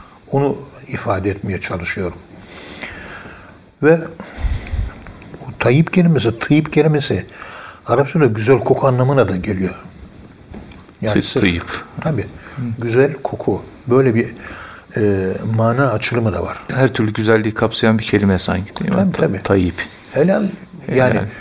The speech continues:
Speaker 2: Hı.
Speaker 1: e, tayyip dediğimiz, yani insanların, e, böyle ortak konsensüs oluşturarak güzel olduğuna ortak karar verdikleri şeyler.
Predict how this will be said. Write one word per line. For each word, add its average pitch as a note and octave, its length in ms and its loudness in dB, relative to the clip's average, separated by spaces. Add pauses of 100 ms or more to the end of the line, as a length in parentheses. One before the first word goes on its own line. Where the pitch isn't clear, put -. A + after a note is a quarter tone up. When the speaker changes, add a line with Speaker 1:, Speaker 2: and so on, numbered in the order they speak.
(320)
Speaker 2:
Hı. C3 60 -4
Speaker 1:
e, A2+ 140 -2
tayyip F3 380 2
dediğimiz, E3+ 400 2 (460)
yani C3 200 2
insanların, C#3+ 840 0
e, A2+ 560 -10
böyle G#2 140 0 (800)
ortak - 380 -2
konsensüs A#2+ 720 -2
oluşturarak A2 800 -2 (720)
güzel D#3 240 2
olduğuna G#2+ 460 0
ortak - 420 -2
karar A2 360 2
verdikleri G2+ 480 0
şeyler. A2+ 400 0